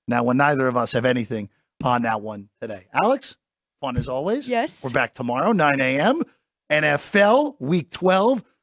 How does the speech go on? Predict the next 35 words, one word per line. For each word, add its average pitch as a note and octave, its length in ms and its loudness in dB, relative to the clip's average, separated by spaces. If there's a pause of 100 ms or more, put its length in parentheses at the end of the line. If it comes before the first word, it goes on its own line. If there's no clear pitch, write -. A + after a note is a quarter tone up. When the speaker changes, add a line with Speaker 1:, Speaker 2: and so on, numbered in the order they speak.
(160)
Speaker 1:
Sunday. G3+ 720 2
Uh, C#3 220 2
a B2+ 80 0
very C#3 520 2
interesting C#3+ 480 -2
card D3+ 280 0
in A#2+ 80 -6
the A#2 100 -4
N A#2 100 -2
F G#2 180 -10
L B2+ 180 2
tomorrow. G#2+ 420 -6
We'll A#2+ 160 -8
be A2+ 140 -6
here B2+ 200 -2
breaking A2+ 300 -6
it A2 100 -8
down. B2+ 220 -2
Vinny B2+ 180 -4
will A#2+ 80 -6
be A#2 140 -10
with A2 140 -8
us G#2 160 -10
as G#2 120 -16
well. C#3 360 0 (260)
Speaker 2:
I A#3+ 120 0
have C#4 160 -2
to A#3+ 80 -14
just A3 200 -12
say A3+ 140 -2
this. G#3+ 260 -6
Um, A#3 80 -6
Speaker 1:
Please C3+ 180 0
go B2+ 120 -4
ahead. A2+ 240 -6